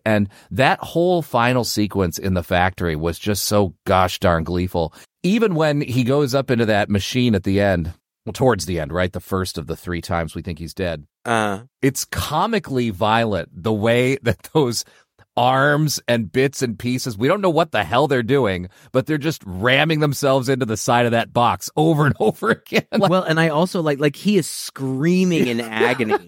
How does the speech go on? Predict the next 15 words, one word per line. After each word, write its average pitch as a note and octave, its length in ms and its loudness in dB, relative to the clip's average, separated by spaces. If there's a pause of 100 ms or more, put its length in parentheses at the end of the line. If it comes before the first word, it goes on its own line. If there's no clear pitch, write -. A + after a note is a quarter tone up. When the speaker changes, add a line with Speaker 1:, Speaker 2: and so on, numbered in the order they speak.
(100)
Speaker 1:
It's A3+ 200 -2
just, D4 340 -4
the F3+ 80 2
movie A#3+ 300 0
is A3+ 120 0
taking E3+ 280 -2
this D3+ 160 0
gleeful A#2 640 2
joy G2 640 2 (280)
in C3+ 120 2
just A#2+ 260 -2 (100)
amping A#2+ 380 2
it G#2 80 4
up G2+ 220 0
to F#2 260 0